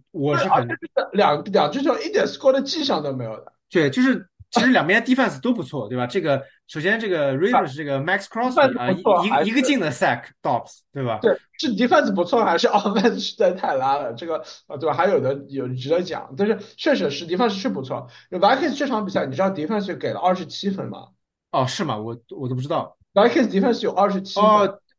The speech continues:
Speaker 1: 不对啊，为什么？我们只有，只有一个 pick，我知道，然后有五，有四个 sack。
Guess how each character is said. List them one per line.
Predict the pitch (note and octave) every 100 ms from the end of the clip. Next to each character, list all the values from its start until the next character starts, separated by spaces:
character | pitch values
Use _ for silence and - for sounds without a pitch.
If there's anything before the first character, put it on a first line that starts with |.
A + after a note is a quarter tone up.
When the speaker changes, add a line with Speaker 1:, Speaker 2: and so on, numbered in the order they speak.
| G#3
Speaker 1:
不 | -
对 | C#4+ F#4
啊， | G3+ C#3
为 | A#3+
什 | B2
么？ | G#2+
我 | C3+ D3+
们 | F3+ B3 G3 - _
只 | - G3+ B3
有， | E3 B2 A2+ A2+ - _
只 | F#3+
有 | D3+ C3+
一 |
个 | D#3+
pick， | - B3 D#3+
我 | C3
知 | A#2 C3+
道， | A#2+
然 | A2+
后 | C3+ E3+
有 | E3
五， | C3+ B2+
有 | C3+ A#2+
四 | A#2 - E3
个 | C3
sack。 | F3+ C3